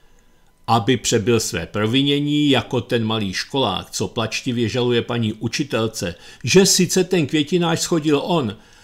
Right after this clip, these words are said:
ale že velcí kluci chodí kouřit za roh a domlouvali se, že počůrají dveře školy. No.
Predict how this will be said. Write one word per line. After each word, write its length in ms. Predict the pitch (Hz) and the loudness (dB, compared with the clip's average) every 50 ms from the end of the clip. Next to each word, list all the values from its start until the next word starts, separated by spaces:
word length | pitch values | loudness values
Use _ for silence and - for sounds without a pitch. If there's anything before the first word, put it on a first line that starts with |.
| - - - - _ | -20 -20 -20 -4 _
ale 240 | - 127 135 139 131 | 4 4 6 4 4
že 140 | - 143 135 | 4 4 2
velcí 420 | 131 151 160 151 - - - 123 | 4 2 0 0 0 -2 -4 -4
kluci 380 | - - 160 165 156 - - 139 | -4 -2 -2 0 0 0 0 0
chodí 320 | 127 - 147 135 139 143 | 2 0 0 0 0 -2
kouřit 420 | 131 - 160 147 120 107 127 98 85 | -2 0 0 0 0 0 -2 -2 -2
za 140 | 127 147 | -2 0
roh 300 | 156 127 92 - - - - | 0 0 -2 -2 -6 -10 -8
a 40 | 120 | -4
domlouvali 640 | 104 110 123 123 127 139 151 143 135 135 139 147 | 0 2 4 4 4 4 4 4 4 2 2 0
se, 160 | 135 - 156 139 | 0 0 0 0
že 120 | 117 131 | 0 0
počůrají 580 | - - 131 120 - - 151 139 143 143 143 135 | 0 0 -2 -2 -2 -2 0 0 2 2 0 0
dveře 300 | 120 131 131 110 131 117 | 0 0 0 0 0 -2
školy. 360 | - - - 139 135 123 101 - - - _ _ _ _ - - | -2 -2 -2 0 0 0 0 -4 -10 -20 _ _ _ _ -18 -12
No. 260 | 143 120 104 87 - | -10 -8 -8 -8 -10